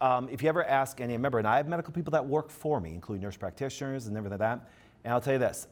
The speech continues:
if you ask them what they're taught in, about vaccinology or immunology in school is nil to nothing. They're taught, "Obey, listen, don't question the C D C schedule."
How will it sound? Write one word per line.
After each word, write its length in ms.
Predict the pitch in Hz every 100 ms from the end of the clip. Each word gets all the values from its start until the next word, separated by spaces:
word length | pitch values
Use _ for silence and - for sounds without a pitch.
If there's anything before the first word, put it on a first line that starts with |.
| _
if 160 | 120 110
you 80 | 123
ask 320 | 123 147 -
them 280 | 147 139 135
what 220 | 120 123
they're 160 | 123 110
taught 460 | - - 131 127 113
in, 120 | 107 -
about 380 | 101 104 80
vaccinology 540 | 92 101 - 107 98 98
or 120 | 98
immunology 480 | 98 95 98 95 -
in 120 | 95
school 340 | 87 - 139 110
is 160 | 87 -
nil 240 | 98 131
to 100 | 147
nothing. 420 | 101 120 - 71 - - - -
They're 120 | 117
taught, 340 | 135 120 - -
"Obey, 600 | 113 87 110 117 165 190 - -
listen, 580 | 104 127 127 160 165 170 - -
don't 240 | 123 127
question 340 | - 131 - 120
the 60 |
C 160 | 107 127
D 80 | 110
C 140 | 123
schedule." 420 | 107 117 95 69